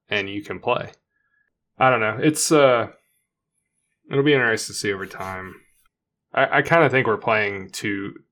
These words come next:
two roles right now, a bit of a, of the development piece, but then also a bit of the retirement league,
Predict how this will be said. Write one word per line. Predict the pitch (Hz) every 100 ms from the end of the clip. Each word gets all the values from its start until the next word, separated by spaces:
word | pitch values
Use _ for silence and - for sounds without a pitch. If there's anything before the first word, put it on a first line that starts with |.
| _
two | - 107 98
roles | 98 95 92
right | 95 92
now, | 95 92
a |
bit | 110 117
of | 104
a, | 104 101
of | 107 101
the | 101
development | 98 98 101 92 98 -
piece, | 98 92 -
but | 101
then | 101
also | 92 92 - 95 95 90 - _ _ _ _ -
a | 107
bit | 101 95
of | 87
the | 95 92
retirement | 92 95 - 95 90 92 82
league, | 92 92 87